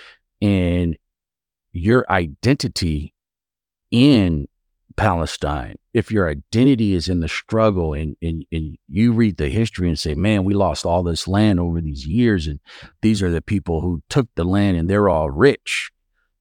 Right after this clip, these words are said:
right? "They're all partying and, you know, they got the luxury cars and we over here in this little ghetto," right? But fifty percent of the youth, they don't have any will to live, right? So you're talking about a desperate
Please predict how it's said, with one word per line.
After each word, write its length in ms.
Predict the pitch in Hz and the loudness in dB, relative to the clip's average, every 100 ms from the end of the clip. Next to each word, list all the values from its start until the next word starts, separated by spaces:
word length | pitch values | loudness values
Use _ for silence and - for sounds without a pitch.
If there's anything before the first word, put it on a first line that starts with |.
| - | -4
right? 280 | 92 92 87 | 0 0 0
"They're 220 | 107 110 | 2 4
all 140 | 95 | 2
partying 1040 | 82 - 117 117 117 113 117 117 113 107 95 | 0 -2 2 4 4 2 4 4 4 2 2
and, 280 | 82 80 76 | 0 -4 -4
you 80 | 107 | -2
know, 100 | 95 | 0
they 140 | 90 | -2
got 220 | 92 101 - | 0 -2 -2
the 100 | 92 | -2
luxury 460 | 98 - - 90 | 0 -2 -4 -6
cars 580 | - 107 104 107 107 98 | -4 -2 0 2 2 0
and 160 | 85 85 | -2 0
we 180 | 117 | 2
over 220 | 104 104 90 | 2 2 0
here 260 | 95 104 | 0 0
in 100 | 98 | 0
this 180 | 95 - | 0 -2
little 220 | 95 95 | -2 -2
ghetto," 480 | 82 123 135 76 - _ _ _ _ _ | 0 2 2 0 -6 _ _ _ _ _
right? 300 | 92 95 - _ - - _ - | -6 -4 -6 _ -20 -20 _ 0
But 220 | 107 98 _ _ - - | 0 0 _ _ -20 -2
fifty 200 | 139 - | -2 -2
percent 320 | - 107 135 | -6 -4 0
of 20 | 107 | 0
the 60 | |
youth, 120 | 127 135 | 0 -2
they 100 | 101 | -2
don't 120 | 107 | 0
have 260 | 110 120 | 0 0
any 200 | 110 101 | 0 0
will 200 | 92 113 | 0 0
to 60 | 98 | 0
live, 460 | 87 123 185 - 60 _ _ _ _ | 0 2 2 0 -6 _ _ _ _
right? 200 | 110 107 | 0 0
So 140 | 113 101 | 0 -2
you're 160 | 87 | -2
talking 380 | 143 180 170 123 | -2 0 0 0
about 400 | 101 95 87 73 _ 95 | 0 2 2 0 _ -4
a 180 | 95 76 67 _ | -2 -4 -12 _
desperate 680 | - 135 143 - - 80 76 | -2 0 0 -4 -6 -6 -6